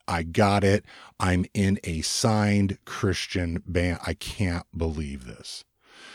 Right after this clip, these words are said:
I was told there'd be a photo shoot soon. A photo shoot? Are you ki-, m-, uh, we're gonna, I'm gonna be in a photo? Well, it wasn't soon enough for me. My bubble was burst pretty quick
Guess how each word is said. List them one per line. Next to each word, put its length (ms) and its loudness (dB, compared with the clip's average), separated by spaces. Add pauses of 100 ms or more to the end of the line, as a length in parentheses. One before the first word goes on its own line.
(320)
I 140 2
was 160 0
told 240 0
there'd 220 -2
be 100 -6
a 80 -10
photo 420 6
shoot 360 4
soon. 420 4 (320)
A 180 0
photo 640 8
shoot? 340 6
Are 80 2
you 120 6
ki-, 220 -6
m-, 200 4 (200)
uh, 100 -2 (100)
we're 240 6
gonna, 220 6 (180)
I'm 200 6
gonna 200 8
be 160 4
in 80 4
a 80 -2
photo? 720 2 (280)
Well, 280 -2
it 60 -6
wasn't 280 -2
soon 200 -4
enough 180 -8
for 100 -8
me. 220 -10 (400)
My 220 4
bubble 380 6
was 200 6
burst 460 2
pretty 320 0
quick 480 0